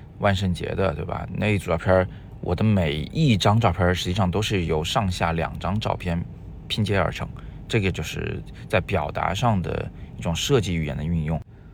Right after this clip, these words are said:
但说这么多，同学们会不会发现啊，其实我们拍的最多的肯定是单张照片。为啥呢？其实往往就是在我们拍摄之前，其实心中是没有一个规划的，我没有想到我要去表达什么，我只是随机的创作，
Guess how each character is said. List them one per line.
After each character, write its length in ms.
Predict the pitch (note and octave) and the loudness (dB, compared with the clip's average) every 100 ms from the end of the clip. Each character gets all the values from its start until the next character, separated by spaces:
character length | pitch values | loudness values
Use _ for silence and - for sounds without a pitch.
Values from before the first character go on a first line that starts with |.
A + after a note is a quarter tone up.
| - | -6
但 180 | - G#2 | 0 2
说 160 | G#2 A2 | 4 4
这 140 | A2+ | 6
么 80 | F#2+ | 6
多， 280 | G#2+ A2 A2 - - | 8 8 4 -10 -12
同 100 | - | -2
学 40 | G#2 | 2
们 100 | G#2 | 2
会 100 | G2 | 0
不 80 | F#2 | -2
会 80 | F2+ | 2
发 200 | F#2+ F#2+ | 2 2
现 180 | G2+ | 0
啊， 80 | E2+ | -2
其 60 | E2 | -2
实 100 | F#2 | -2
我 100 | F2+ | -2
们 80 | D#2 | -2
拍 120 | F2+ | -2
的 60 | |
最 120 | F2+ F#2 | -2 0
多 140 | F2+ | 0
的 180 | E2+ D#2+ | 0 -2
肯 140 | - | -4
定 100 | - | -6
是 100 | E2 | -4
单 160 | D#2+ F2+ | -2 -2
张 160 | F2 | 0
照 120 | F2 - | -2 -6
片。 200 | - - - - - - | -8 -10 -10 -14 -14 0
为 120 | - | 4
啥 160 | G#2+ D#2+ | 4 4
呢？ 140 | D2+ G1+ - - - - | 2 -2 -6 -14 -16 -10
其 80 | - | -4
实 80 | |
往 260 | F2+ F2 G#2+ | 0 4 6
往 300 | C3 C2+ A#1 | 6 6 0
就 100 | E2 | -4
是 160 | E2+ E2+ | -4 -2
在 140 | E2+ | -2
我 60 | E2 | -2
们 120 | D#2+ | -2
拍 220 | - G#2 | 0 2
摄 180 | A2+ F#2+ | 4 2
之 140 | A2 | 0
前， 400 | - - A#1 E2+ | -2 -4 -2 -2
其 120 | F#2 | -4
实 300 | - F#2+ F2 F#2+ - - - | -6 -4 -4 -4 -10 -14 -8
心 240 | - A2 | 0 2
中 160 | G#2+ G#2+ | 4 2
是 100 | F#2+ | 2
没 80 | |
有 80 | G2 | 2
一 60 | F2+ | 0
个 60 | |
规 200 | E2+ G2+ | -2 -2
划 280 | G2+ G2 E2 | -2 0 -2
的， 120 | - - - - - | -2 -8 -14 -14 -12
我 140 | - E2+ | -6 -2
没 160 | E2 | 0
有 80 | F#2+ | 0
想 180 | G#2 E2+ | 2 2
到 80 | F2 | 2
我 120 | E2+ | 0
要 40 | |
去 80 | F2+ F#2+ | 0 0
表 120 | - | 0
达 160 | - | 0
什 140 | F2 F2 | -2 -2
么， 220 | B1 C2 | -4 -4
我 120 | - G#2+ | -4 -2
只 160 | G2 | -2
是 40 | F#2 | -4
随 320 | - F#2 F2 | -4 -4 -2
机 200 | F2 G#2+ | 0 2
的 100 | F#2 | 2
创 240 | - F2 | 0 -2
作， 220 | D#2+ D2+ | -2 -4